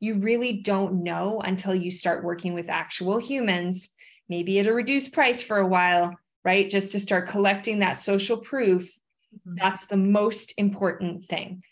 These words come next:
Speaker 1: I mean, when I started my business, I, I did that, um, that process, that sort of sneak attack <laughs> process that turned into the marketing archetype. Like, I was creating marketing plans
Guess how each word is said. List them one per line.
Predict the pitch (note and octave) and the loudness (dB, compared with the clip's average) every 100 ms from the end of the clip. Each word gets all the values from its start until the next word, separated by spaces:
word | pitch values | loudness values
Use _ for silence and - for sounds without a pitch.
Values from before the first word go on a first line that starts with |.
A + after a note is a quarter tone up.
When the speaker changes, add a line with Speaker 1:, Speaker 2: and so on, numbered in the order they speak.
| _ - | _ -2
Speaker 1:
I | G3 | 2
mean, | G3+ G3+ | 4 4
when | G#3 | 4
I | A3 | 2
started | B3 - A#3+ A3+ A3+ | 0 2 2 4 4
my | G3+ F#3+ F#3+ F#3+ G3 | 2 2 2 0 0
business, | F#3 F3+ F3 E3+ - | -2 -2 -6 -8 -6
I, | F3+ F3+ F3+ F3+ - | -2 0 0 -2 -2
I | G3+ G3 | 0 2
did | G3 G#3 | 2 0
that, | G3+ F#3 - - _ _ | 2 2 2 -6 _ _
um, | F#3+ E3+ E3+ E3+ _ | -4 -2 -6 -12 _
that | - F3 | -2 -2
process, | - G#3 F3+ F3+ - F#3 - | 0 2 2 0 -6 -6 -6
that | F3 - | -6 -4
sort | F#3+ E3+ | -4 -6
of | E3 | -4
sneak | - F#3+ F#3+ | -2 0 0
attack | F#3+ E3 E3 | -2 -4 -2
<laughs> | - | -4
process | F3+ - - F#4+ | -4 -2 0 2
that | - E4+ | 2 0
turned | - A#3+ | 2 2
into | G#3+ G#3 G#3+ | 0 -2 0
the | G3 | 0
marketing | F#3+ G3 G3 F#3 | 0 0 -2 0
archetype. | G3+ A#3+ D#4 E4 E4+ - - - | -2 0 0 -2 -4 -20 -20 -6
Like, | - C#4 | 0 2
I | A#3+ B3 | 2 2
was | C#4+ C#4 - - - | 2 -4 -10 -20 -4
creating | C#4+ B3+ C4 | 0 2 2
marketing | A3+ - G#3+ E3 | 2 2 0 -2
plans | E3+ - F#3 - | -6 -8 -10 -16